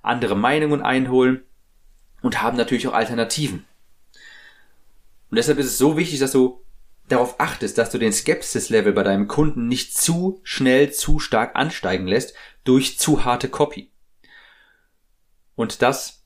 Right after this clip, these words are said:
verhinderst du eben, indem du wirklich Vertrauen bei den Leuten aufbaust. Das heißt nicht, dass du irgendwie jahrelang vorher erstmal bloggen musst und podcasten und YouTuben oder so. Aber das bedeutet, dass du deine Werbeanzeigen definitiv anders schreiben musst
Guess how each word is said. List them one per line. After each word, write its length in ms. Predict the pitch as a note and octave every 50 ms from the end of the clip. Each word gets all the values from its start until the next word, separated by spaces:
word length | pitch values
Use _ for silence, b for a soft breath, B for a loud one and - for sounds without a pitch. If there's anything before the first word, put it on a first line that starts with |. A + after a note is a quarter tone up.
| _ -
verhinderst 460 | - A#2+ C3 D#3 D#3 D3+ D3 D3 -
du 140 | C#3+ C#3 B2+
eben, 280 | B2 A#2+ B2+ B2+ G#2+
indem 320 | G2+ G2+ G#2 A#2 A#2+ A#2+ A#2
du 260 | A2+ A2+ A2 - B B B B B B -
wirklich 360 | A2 A#2+ - - A2+ G2+ -
Vertrauen 560 | - A#2+ A2 - - - A2+ A#2 C3+ D#3 D3
bei 120 | A#2 G2+ G2
den 100 | F#2+ F#2
Leuten 300 | F#2 F#2+ F#2 - - -
aufbaust. 520 | - - - - - - - - - -
Das 140 | G2 G2 -
heißt 240 | A#2+ A#2 A#2 - B2+
nicht, 160 | C3+ C3 -
dass 160 | B2+ A2+ -
du 80 | B2+ A2+
irgendwie 300 | A#2+ A#2+ A2 G#2+ A2+ G#2
jahrelang 580 | A2 A2 A#2+ C3 A#2 A#2 A2 A2 G#2+ A2+ A2
vorher 260 | - - A#2+ A#2 A2+
erstmal 280 | G#2 G#2+ G#2 - A2+ G2+
bloggen 300 | G2 G#2 A2+ A#2+ A#2+ A2+
musst 200 | G#2 G#2+ A2 -
und 160 | A#2 G#2+ G#2
podcasten 580 | - B2+ B2+ - - - G#2+ G2+ G#2 - - A#2
und 140 | A2+ G#2 G#2+
YouTuben 460 | C3+ D3+ D3 - A#2+ A#2 A2 A2+ A2
oder 180 | A2 A2+ A2+
so. 260 | G#2 A2+ A2+ B2 B2 B B B B B B B B B B B _ _
Aber 300 | A2 A2 G#2+ A2 C3+ C#3+
das 180 | C#3+ C#3 - -
bedeutet, 460 | A#2+ G#2 G#2 G2+ G#2 A#2 A#2 - -
dass 100 | - -
du 60 | B2+
deine 260 | A2+ A2+ G#2+ A2 F#2
Werbeanzeigen 720 | A2 C3 F3 F#3+ - - F#2+ - - G2+ F2+ F2+ G2+ G2+ F#2+
definitiv 720 | G#2+ C3+ D#3 - - E3 D#3 - - A2+ A#2 B2+ - -
anders 420 | - A#2 A#2+ A#2+ B2 A#2+ A#2 -
schreiben 420 | - - - - G#2 G#2 G#2+ G#2+ A2+
musst 420 | B2+ F3+ G3+ - - - _ _